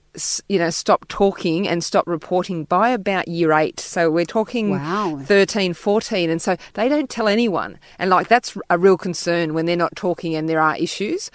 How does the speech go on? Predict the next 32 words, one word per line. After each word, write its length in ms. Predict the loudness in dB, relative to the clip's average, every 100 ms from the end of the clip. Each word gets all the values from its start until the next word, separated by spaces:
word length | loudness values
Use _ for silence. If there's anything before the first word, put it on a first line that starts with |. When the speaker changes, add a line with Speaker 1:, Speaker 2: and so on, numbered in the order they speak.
| -18 -20 -2
Speaker 1:
Um, 280 | 2 2 0 -8
girls 360 | 4 6 6 0
continue, 760 | 0 0 2 4 4 4 2 0 -8 -16 2
um, 320 | 4 4 2
reporting, 580 | -2 2 2 6 4 4
particularly 360 | 0 -2 -2 -2
to 100 | 0
their 120 | 0
parents, 560 | 0 -2 -2 -2 -4 -4
up 120 | -2
until 440 | -2 2 2 2 -4 -20 -20 -8
about 340 | -2 0 2 0
a 60 |
year 200 | 0 2
or 120 | 2 2
two 180 | -4
later. 440 | 0 0 0 -2 -6 -8 -16 -20 -8 2
Um, 400 | 4 4 2 -6 _ -16 2
but 160 | 2
then 140 | 4 4
they 120 | 4
stop 260 | 4 2 4
with 100 | 0
the 80 |
parents. 360 | 0 0 0 2
But 200 | 0 4
girls 260 | 4 4 2
keep 260 | -2 -2 -4 -2
talking 420 | 2 2 0 -4
to 180 | 0 0
each 180 | 0 0 0
other, 380 | 2 2 0